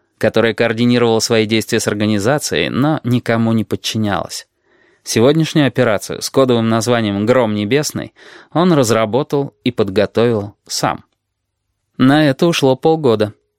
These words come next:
Всё было тысячу раз проверено и перепроверено. Любые теоретически возможные ситуации и неожиданности смоделированы и просчитаны на компьютере. В двенадцати аэропортах,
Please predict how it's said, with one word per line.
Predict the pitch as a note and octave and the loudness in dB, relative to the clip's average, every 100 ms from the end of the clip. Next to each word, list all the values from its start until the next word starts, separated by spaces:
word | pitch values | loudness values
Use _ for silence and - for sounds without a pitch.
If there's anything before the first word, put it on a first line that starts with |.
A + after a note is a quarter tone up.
| _ _ | _ _
Всё | - - C#3+ | -4 0 2
было | D3 D3 | 4 2
тысячу | - - F3+ E3 - | 0 -4 -4 -2 0
раз | D#3+ D3+ | 0 0
проверено | - C#3 B2+ C3+ D3 C3+ | 0 0 2 2 2 0
и | |
перепроверено. | C3 C3 - B2+ A#2+ A2 F#2 E2+ - _ _ _ | 0 0 0 0 0 0 -2 -8 -14 _ _ _
Любые | - C3+ D#3 D#3 C#3 F#2+ | 0 2 2 2 -2 0
теоретически | A#2 A2 G#2+ B2 - B2 | 0 0 0 -2 0 0
возможные | A#2 A2+ A#2 G#2+ G#2+ | 0 2 0 0 -2
ситуации | G#2 G2+ A#2 C#3+ - A2 | -4 -2 0 0 0 0
и | |
неожиданности | A2 A2+ A2+ D#3+ A#2 F#2 - - | 0 0 0 -2 -2 -4 -6 -6
смоделированы | - A2+ A2+ A2 G#2 A#2+ C3+ C3 - | -2 0 2 2 2 2 0 -2 -2
и | D#3+ | -4
просчитаны | - G#2 - - G#2+ B2 B2 | 0 -2 -2 -6 -2 0 0
на | A#2+ | 0
компьютере. | A#2+ A#2 A2+ F2+ E2+ - _ _ _ _ _ _ | 0 0 -2 -2 -4 -8 _ _ _ _ _ _
В | G#2+ | -4
двенадцати | G#2+ B2 D3+ - - | 2 2 2 0 0
аэропортах, | A2+ A2 G#2+ - C3 D3 - - | 2 2 0 0 -2 -4 -8 -18